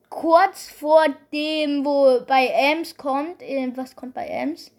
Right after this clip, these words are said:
Bei Ems kommt, glaub ich, dieses Master. Nee. Master nicht.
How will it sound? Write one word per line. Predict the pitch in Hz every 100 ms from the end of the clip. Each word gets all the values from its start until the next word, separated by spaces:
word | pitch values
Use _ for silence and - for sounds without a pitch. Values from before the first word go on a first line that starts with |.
| _ _ _ _ _
Bei | - 233
Ems | 180 262 285 277
kommt, | - 277 269 254 254 254
glaub | 247 247
ich, | 254
dieses | - 247 240 247 -
Master. | 226 240 254 349 440 453 - - 254 233 285 349
Nee. | 254 220 202 208 _ _ _ _ _ _ _ _ _ _
Master | - 233 247 - - 247
nicht. | 247 247 247 _